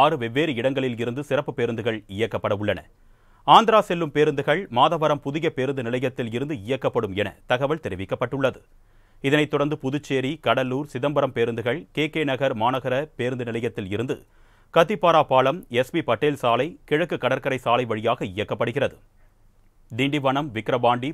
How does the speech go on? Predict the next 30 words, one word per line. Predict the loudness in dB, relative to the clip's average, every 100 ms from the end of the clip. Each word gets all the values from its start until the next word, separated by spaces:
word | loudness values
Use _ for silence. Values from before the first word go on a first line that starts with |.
| -2
பன்ருட்டி, | -2 -4 -6 -6 -8
கும்பகோணம், | -8 -2 0 0 -2 -4 -6
தஞ்சாவூர் | -2 -2 2 0 0 -4
செல்லும் | -6 -2
பேருந்துகள் | -2 0 -2 -4 -8 _ -20 _ 6
தாம்பரம் | 6 6 2 2
மெப்ஸ் | -4 -6 -8
அண்ணா | -2 0 0
பேருந்து | 0 -2 0 -2
நிலையத்தில் | -2 -2 -2 -4 -2
இருந்து | -2 -4 -8 -12 _ -8
ஜி | -2
எஸ் | -2 -2
டி | -2
சாலை | 0 2 0
வழியாக | 2 0 0
இயக்கப்படுகிறது. | -4 -4 -4 -4 -2 -2 -4 -6 _ _ _ _ -20 _
வேலூர், | 2 4 4 0 0 4
ஆரணி, | 6 4 0 -4 0 2
ஆற்காடு, | 2 2 2 2 -4
திருப்பத்தூர், | -4 0 -2 -2 -6 -2
காஞ்சிபுரம், | 0 0 -4 -4 -2 -2 -4
செய்யாறு, | -6 2 4 4 0 -6 -6 -4
ஓசூர், | -2 -2 -6 -6 -4
திருத்தணி | -4 0 0 0
மற்றும் | -4 -4 -4
திருப்பதி | -4 0 0 0
செல்லும் | -2 -2 -4 0
பேருந்துகள் | -2 0 -2 -4 -10 _ _ _ -4
பூந்தமல்லி | 0 2 2